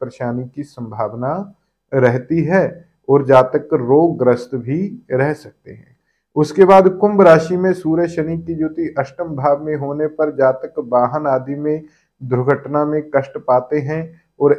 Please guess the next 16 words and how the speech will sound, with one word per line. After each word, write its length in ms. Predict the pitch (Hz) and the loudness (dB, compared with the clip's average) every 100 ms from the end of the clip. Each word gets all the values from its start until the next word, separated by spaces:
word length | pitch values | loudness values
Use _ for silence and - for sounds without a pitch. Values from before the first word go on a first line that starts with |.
| 147 | 4
एक 240 | 147 151 | 2 2
से 280 | 160 160 - | -2 -4 -2
अधिक 360 | 131 139 160 160 | -2 -2 -4 -4
विवाह 420 | 131 127 127 156 | -4 -4 -4 -2
हो 240 | 175 139 | -2 0
जा, 280 | 135 139 - 135 | 2 0 0 -4
हो 100 | 139 | -4
सकता 400 | - 135 - 151 | -4 -8 0 0
है 320 | 147 156 - _ _ - | 0 -6 -8 _ _ 2
और 140 | 147 | 4
बात 460 | 131 110 131 170 175 | 4 6 6 6 2
जन्य 360 | 143 131 135 139 | -2 0 0 -2
उन्माद 540 | 135 131 123 131 147 | -2 -2 2 2 2
होने 320 | 123 120 123 | -2 -6 -8
की 180 | 123 123 | -10 -18
संभावना 920 | _ 117 110 117 110 117 131 185 202 | _ -20 -10 -6 -6 -4 -4 -6 -10